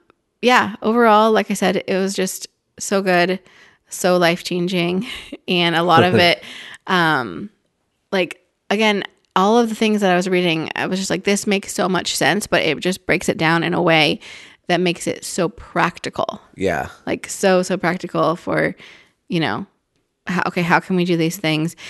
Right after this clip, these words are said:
Speaker 1: And just really good concepts to keep in mind as you are, you know, raising your child.
Speaker 2: Yeah.
Speaker 1: So that's it. I don't really have anything else to say except for that I couldn't really recommend it enough.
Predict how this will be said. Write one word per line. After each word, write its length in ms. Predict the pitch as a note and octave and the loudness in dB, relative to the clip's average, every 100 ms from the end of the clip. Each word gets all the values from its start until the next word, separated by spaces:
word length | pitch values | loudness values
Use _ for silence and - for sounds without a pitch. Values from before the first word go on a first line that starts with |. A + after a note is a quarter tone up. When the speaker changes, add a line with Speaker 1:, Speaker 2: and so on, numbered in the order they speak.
| - - _ | -18 -20 _
Speaker 1:
And 540 | F3 E3 D#3 D#3 D#3 F3 - _ _ _ _ | 0 2 2 0 -2 -4 -12 _ _ _ _
just 320 | F#3+ F3 F3 - | -2 -2 -2 0
really 260 | F3 F3 | 2 2
good 440 | E3+ E3+ D#3+ E3 F3 - _ _ _ _ _ _ _ _ | 2 2 2 0 -8 -14 _ _ _ _ _ _ _ _
concepts 540 | - F#3 F3 F#3 E3 - | -2 0 2 0 -2 -4
to 100 | E3 | -4
keep 180 | F#3 | -2
in 140 | F3+ E3+ | 0 2
mind 380 | D#3+ D#3+ D#3 E3 | 2 4 2 0
as 500 | - D3+ D#3 D#3 - - | 2 2 2 0 -6 -12
you 320 | G3 G3 D#3+ | -10 -4 -2
are, 400 | D#3+ D3 D3+ E3+ _ _ _ _ _ _ _ _ - | 0 2 0 -4 _ _ _ _ _ _ _ _ -6
you 120 | E3+ | -4
know, 220 | D3 F#3 C#4 | -4 -6 -6
raising 380 | - F#3 F#3 | -4 -2 0
your 120 | E3+ F3 | 0 0
child. 440 | G#3+ C#4+ - - - | -2 -2 -4 -8 -12
Speaker 2:
Yeah. 440 | G2 A2 A2 F#2 F2+ _ _ | -2 0 0 -4 -8 _ _
Speaker 1:
So 120 | - | -2
that's 180 | A#3+ A#3+ | -2 2
it. 60 | B3 | 2
I 60 | F#3+ | 2
don't 80 | |
really 140 | G#3+ G#3+ | 2 2
have 120 | G#3+ | 2
anything 220 | G3 G#3 | 0 0
else 120 | G3 G3 | -2 -2
to 80 | |
say 200 | G#3 G#3 | -4 0
except 280 | F#3+ - F3+ | 0 -2 -6
for 220 | G#3 F3+ F3 | -2 -2 0
that 240 | G3 F#3+ | -2 -2
I 180 | E3 - | -2 -4
couldn't 320 | - G3 F3 | -4 -2 0
really 200 | F#3 - | 0 -2
recommend 400 | - F#3 D#3 E3+ | -4 -4 -2 -2
it 120 | - - | -2 -2
enough. 380 | E3 F3 G3+ | -2 -2 -4